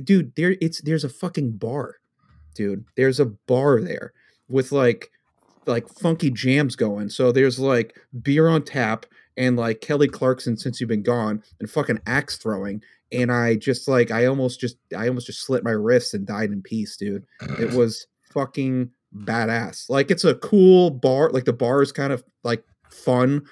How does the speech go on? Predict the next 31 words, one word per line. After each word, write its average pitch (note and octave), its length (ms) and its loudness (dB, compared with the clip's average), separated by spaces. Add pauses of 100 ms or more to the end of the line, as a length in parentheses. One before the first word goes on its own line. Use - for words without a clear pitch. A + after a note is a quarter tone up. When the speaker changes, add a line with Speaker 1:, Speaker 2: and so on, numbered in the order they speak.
(360)
Speaker 1:
Um, A2 580 -4
it's C#3 180 0
not F#3 240 2
huge, C3 520 2
but C3+ 120 2
if C3+ 120 -4
you D#3+ 100 0
wanted C#3 320 -2
to C3+ 80 -10
just, B2+ 240 -8
like, B2 320 -2 (140)
if G#2+ 100 -8
you're C#3 100 2
strolling D3 460 2
down C3+ 220 -2
the A2+ 60 -2
street B2+ 540 -2
and A#2 80 -4
you A#2 80 -4
saw C#3 240 -2
it, B2 60 2
you A2+ 80 -2
could B2 80 -10
just A#2+ 140 -10
come B2+ 180 -6
in B2 120 -2
and G#2+ 100 -4
just - 180 -14 (400)
grab A#2+ 300 -4
a - 20 -8
beer A2 480 -2